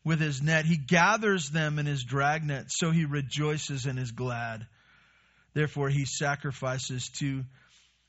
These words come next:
his net and makes offerings to his gr-, dragnet. And by them he lives in luxury,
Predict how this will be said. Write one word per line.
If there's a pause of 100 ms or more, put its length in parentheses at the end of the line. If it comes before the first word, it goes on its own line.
(120)
his
net
and
makes
offerings
to
his
gr-, (220)
dragnet. (580)
And
by
them
he
lives
in
luxury,